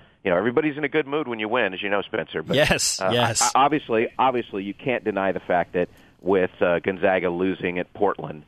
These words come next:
Speaker 1: and Saint Mary's dropping one at home to Santa Clara, that it's going to be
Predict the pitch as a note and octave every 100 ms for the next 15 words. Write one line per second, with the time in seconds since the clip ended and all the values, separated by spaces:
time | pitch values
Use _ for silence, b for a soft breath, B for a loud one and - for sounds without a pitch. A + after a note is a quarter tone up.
0 | b b F2 E2+ A2 G2 F#2+ F#2 F#2 F#2
1 | - F#2 E2+ F2+ E2 F2 F2 - F#2 F2
2 | E2 - E2+ E2 - F#2 E2+ D#2+ - B
3 | B D#2+ F#2 E2 E2 F2+ F2+ - G#2 G2+
4 | F#2 D#2+ F#2 F2+